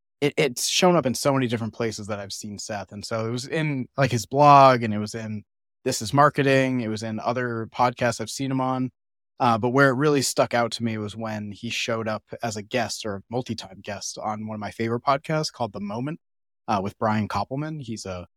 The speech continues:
a screenwriter. He did the show Billions, or does the show Billions. I'm not sure if it's actually still running. Did a movie called Rounders.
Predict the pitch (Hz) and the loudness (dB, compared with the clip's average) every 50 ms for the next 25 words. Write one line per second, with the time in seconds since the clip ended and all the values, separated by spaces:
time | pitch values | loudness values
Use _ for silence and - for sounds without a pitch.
0 | _ _ _ _ _ _ _ _ - 101 90 82 - - - 120 117 120 123 127 | _ _ _ _ _ _ _ _ -8 -8 -6 -6 -6 -6 -4 -4 -4 -2 -2 -4
1 | 127 127 110 101 95 - 95 92 95 - - 101 92 - 98 98 110 117 123 127 | -4 -6 -8 -10 -10 -10 -8 -6 -4 -4 -4 -4 -4 -4 -4 -2 -2 -2 -2 -2
2 | 123 120 - - 143 104 90 85 85 - 87 110 117 - 143 143 - 175 160 156 | -2 -4 -6 -6 -6 -6 -6 -6 -6 -6 -6 -6 -4 -6 -8 -8 -8 -8 -8 -10
3 | 113 82 165 165 160 - - 110 98 - - 117 107 92 - - - 104 - - | -8 -8 -8 -10 -10 -8 -6 -6 -6 -6 -4 -6 -6 -6 -6 -4 -4 -4 -4 -4
4 | - - - - - 90 92 113 127 139 135 127 110 _ _ - - 113 95 95 | -10 -12 -12 -10 -8 -4 -2 0 0 0 -2 -4 -6 _ _ 0 0 0 0 0
5 | - - 113 110 101 98 - 95 90 - 98 110 117 120 110 110 107 - - | -6 -6 -8 -8 -8 -8 -8 -8 -10 -8 -6 -4 -4 -4 -4 -6 -8 -10 -14